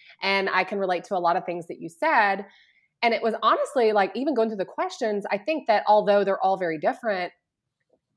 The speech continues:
you know, you saying the nine has a hard time answering, I had a hard time answering some of 'em. Um, and, and you guys, if you wanna take this Enneagram test,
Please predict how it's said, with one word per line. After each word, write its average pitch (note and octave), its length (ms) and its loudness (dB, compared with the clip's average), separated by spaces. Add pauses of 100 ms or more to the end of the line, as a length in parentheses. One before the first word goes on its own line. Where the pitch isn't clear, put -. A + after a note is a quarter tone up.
you A3+ 100 -4
know, G#3 60 0
you G#3 160 0
saying G#3 240 2
the F#3 60 0
nine F#3+ 280 4
has G3+ 140 -2
a G3+ 60 -2
hard F3+ 180 -2
time F3 180 -12
answering, A3 360 -6
I - 20 -10
had C#4 160 -10
a - 40 -14
hard A3+ 180 0
time G3+ 200 -4
answering E3 540 -8 (180)
some F#3+ 200 -6
of E3+ 100 -6
'em. G3 260 -14 (360)
Um, F#3 500 4
and, G3+ 240 2
and G3+ 320 -2
you B3 100 0
guys, B3+ 200 2
if A#3+ 100 -6
you B3 80 -6
wanna F#3+ 260 0
take A3+ 160 -8
this A#3+ 140 -10
Enneagram A#3 380 -4
test, A#3+ 240 -4